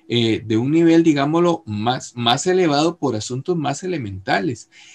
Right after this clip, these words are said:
Y ya tenemos que en Costa Rica más de la mitad de las personas apoyarían un, un régimen mucho más duro, eh, con tal de, mm, de ver una mejora en su vida. Y es aquí donde empiezan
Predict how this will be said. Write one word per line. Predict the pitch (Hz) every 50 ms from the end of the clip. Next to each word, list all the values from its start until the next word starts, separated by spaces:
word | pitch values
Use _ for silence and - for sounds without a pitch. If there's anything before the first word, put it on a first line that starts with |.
| - _ _
Y | - 131 123
ya | 123 117 120 120
tenemos | - 202 208 196 175 165 180 208 220 214
que | - 208
en | 185
Costa | 170 - 123 - - 104
Rica | 92 98 101 104 - - 185
más | 185 165 131 113 113 127
de | 143 156
la | 175 180
mitad | 175 160 - - 113 117 123
de | 139 151
las | 160 165 165
personas | - 170 143 - 131 120 127 143 165 -
apoyarían | 185 180 - 131 113 107 101 98 95 107 127 147 165 175
un, | 175 170 170 180 185 - - -
un | - 135 139 151
régimen | 147 165 156 156 151 185 185 190 196 196 196 190 - _ _ _ _ - _ _ _
mucho | - 123 127 139 147 147 - 160
más | 170 175 175
duro, | 175 175 165 165 175 190 208 _ _ _ _ _ - _ _ _ _ _ -
eh, | 131 127 123 123 123 123 120 107 90 -
con | - 123 113 113 110 110
tal | - 127 131 151 185 233 262 269 - _ _ _ -
de, | 117 113 107 123 123 131 156 180 190 - _ -
mm, | - 117 113 107 107 101 95 98 - _ _ _ _ _ _ _ _ _ _ _ _ _ _ _ _ _ _ - 110 107 - _ -
de | 110 104 120 120 113
ver | 120 147 196 208 185 143 - _
una | - 131 135 135
mejora | 135 127 120 120 123 120 131
en | 135 131
su | - 120 104
vida. | 101 101 98 90 87 - - - - _ _ -
Y | 113 120
es | 120 180
aquí | 175 170 - 160
donde | 165 175 185 170
empiezan | 135 - 131 131 139 - 170 175 185 185